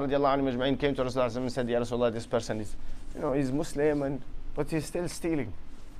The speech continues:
So Rasulullah sallallahu alaihi wasallam said, "Does he pray?" He said, "Yes." So soon his salah will stop him from. Why? Because Allah subhanahu wa ta'ala guaranteed. Look,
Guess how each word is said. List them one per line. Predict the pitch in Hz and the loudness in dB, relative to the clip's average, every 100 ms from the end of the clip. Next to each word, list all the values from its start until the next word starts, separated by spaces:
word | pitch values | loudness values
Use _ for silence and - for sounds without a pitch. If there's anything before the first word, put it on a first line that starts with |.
| - - - - - - - - - | -8 -6 -8 -8 -12 -12 -14 -14 -6
So | 117 | -2
Rasulullah | 123 127 131 | 0 0 0
sallallahu | |
alaihi | |
wasallam | 135 - | 0 0
said, | 131 110 | 0 0
"Does | 135 | 0
he | 113 139 | 0 -2
pray?" | 160 180 | 2 2
He | 233 - - - - - - - | 2 -6 -6 -6 -4 -4 -6 -6
said, | 101 92 | -4 -2
"Yes." | 147 - - - - - - - - - - - - - - - - | -2 -2 -6 -6 -6 -6 -6 -6 -8 -8 -6 -6 -4 -4 -4 -4 -4
So | - 160 | -2 -2
soon | - 196 175 | 2 4 4
his | 151 147 | 4 2
salah | - 147 156 135 | 6 10 10 10
will | 120 | 4
stop | - 139 - | 2 0 0
him | 120 | -2
from. | - 127 - - - - - - - - - - - - - - - - - - - | -2 -4 -4 -6 -8 -8 -12 -10 -10 -10 -10 -10 -14 -14 -14 -14 -14 -14 -14 -12 -6
Why? | 104 117 127 - - - 123 | 2 4 4 -2 -12 -8 -4
Because | 143 143 | 0 2
Allah | 151 160 123 | 4 4 2
subhanahu | 110 139 | 0 0
wa | 127 | 2
ta'ala | 139 127 | 4 4
guaranteed. | 104 127 131 117 135 135 92 - - - - - - - - - - - - - - - - - - - - | 6 6 6 2 2 0 0 -8 -12 -12 -12 -12 -12 -12 -14 -14 -16 -16 -14 -14 -14 -16 -16 -16 -16 -14 0
Look, | 135 | 2